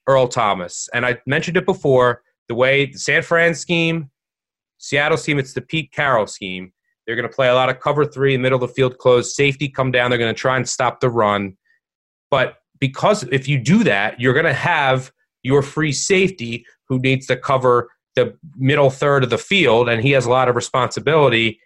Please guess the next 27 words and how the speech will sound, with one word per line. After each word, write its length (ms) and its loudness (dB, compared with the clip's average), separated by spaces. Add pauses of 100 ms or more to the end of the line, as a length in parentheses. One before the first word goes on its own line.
(160)
and 140 0
they 140 2
just 280 -2
don't 280 2
have 280 -2
that 200 -2
right 260 -4
now. 320 -2 (300)
And 240 0
you 180 4
could 240 -2
tell 320 0
in 60 2
that 120 -2
game. 180 -2 (160)
There 80 2
was 100 2
also 280 4
a 40 4
lot 300 2
of 60 -2
miscommunication. 1300 -2 (380)
There 140 4
was 180 0
some, 420 -4
you 120 -2
know, 200 0